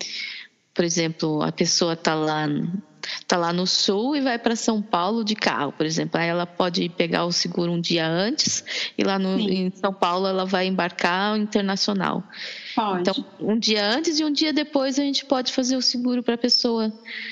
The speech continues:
Speaker 1: Então, a viagem
Speaker 2: Pode.
Speaker 1: é sete dias, faz um seguro de nove dias
Speaker 2: De
Speaker 1: pra
Speaker 2: nove
Speaker 1: ficar
Speaker 2: dias.
Speaker 1: tranquilo.
Speaker 2: Isso.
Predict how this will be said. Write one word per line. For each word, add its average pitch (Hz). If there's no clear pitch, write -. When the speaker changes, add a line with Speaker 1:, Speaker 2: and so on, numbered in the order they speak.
Speaker 1:
Então, 214
a 208
viagem 214
Speaker 2:
Pode. 214
Speaker 1:
é 226
sete 233
dias, 247
faz 254
um 254
seguro 269
de 262
nove 240
dias 247
Speaker 2:
De 240
Speaker 1:
pra 269
Speaker 2:
nove 247
Speaker 1:
ficar 247
Speaker 2:
dias. 240
Speaker 1:
tranquilo. 247
Speaker 2:
Isso. -